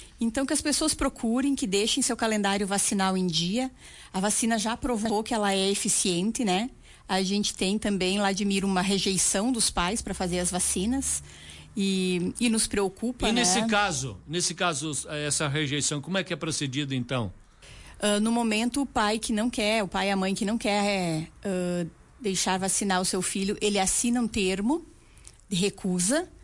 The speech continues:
Speaker 1: e depois esses nomes, ah, desses pais são enviados para o Conselho Tutelar.
Speaker 2: Conselho Tutelar.
Speaker 1: Isso.
Speaker 2: E depois são tomadas as providências, inclusive?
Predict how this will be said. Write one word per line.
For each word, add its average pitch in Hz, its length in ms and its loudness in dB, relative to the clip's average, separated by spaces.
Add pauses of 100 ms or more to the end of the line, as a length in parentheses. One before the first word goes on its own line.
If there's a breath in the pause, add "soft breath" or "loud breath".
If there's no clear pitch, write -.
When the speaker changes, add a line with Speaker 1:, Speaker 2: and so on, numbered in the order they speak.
(400 loud breath)
Speaker 1:
e 226 100 0
depois 240 760 0
esses 226 480 0
nomes, 208 760 0
ah, 180 280 0
desses 180 420 0
pais 190 360 0
são 196 180 0
enviados 190 500 0
para 180 220 0
o - 20 -8
Conselho 220 380 -2
Tutelar. 196 440 -2 (600)
Speaker 2:
Conselho 131 320 -2
Tutelar. 131 560 -2 (100)
Speaker 1:
Isso. - 520 -2
Speaker 2:
E 131 80 -6
depois 143 400 -2
são 160 140 0
tomadas 156 480 0
as - 40 0
providências, 147 680 -2
inclusive? 135 920 -4